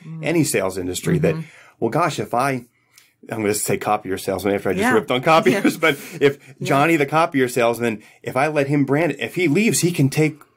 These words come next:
Speaker 2: all that content with him.
Speaker 1: Mm-hmm.
Speaker 2: Well, I would argue to the business owner, the owner of the large business, that if your people, if your top producers are leaving, your probably compensation isn't
Speaker 1: Mm-hmm.
Speaker 2: set up the way,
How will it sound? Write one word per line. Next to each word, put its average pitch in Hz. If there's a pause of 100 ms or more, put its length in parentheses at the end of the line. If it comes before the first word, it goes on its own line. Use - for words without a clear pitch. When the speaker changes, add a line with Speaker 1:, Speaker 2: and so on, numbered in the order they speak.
(140)
Speaker 2:
all 170
that 175
content 175
with 220
him. 101
Speaker 1:
Mm-hmm. 170 (560)
Speaker 2:
Well, 104
I 110
would 110
argue 110
to 113
the 101
business 117
owner, 95
the 104
owner 110
of 104
the 101
large 101
business, 113
that 95 (380)
if 110
your 107
people, 117
if -
your 101
top 131
producers 123
are 101
leaving, 135
your 104
probably 107 (540)
compensation 147 (800)
isn't 131
Speaker 1:
Mm-hmm. 160
Speaker 2:
set 156
up 120 (160)
the 143
way, 160